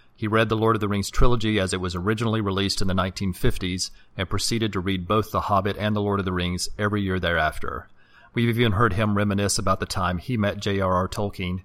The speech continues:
and became a fanboy himself. That would have been a fun sight to see.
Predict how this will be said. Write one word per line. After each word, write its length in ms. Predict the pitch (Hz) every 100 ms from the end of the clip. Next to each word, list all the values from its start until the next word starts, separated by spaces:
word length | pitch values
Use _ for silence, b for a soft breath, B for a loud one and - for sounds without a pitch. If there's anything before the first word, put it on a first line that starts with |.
| -
and 140 | -
became 280 | 101 - 104
a 40 | 92
fanboy 580 | - 117 107 104 101
himself. 640 | 92 95 - 85 - - - B B B B
That 120 | 110 101
would 100 | 95
have 80 |
been 100 | 92
a 40 | 90
fun 280 | - 101 92
sight 320 | 92 80 -
to 80 | -
see. 300 | - 76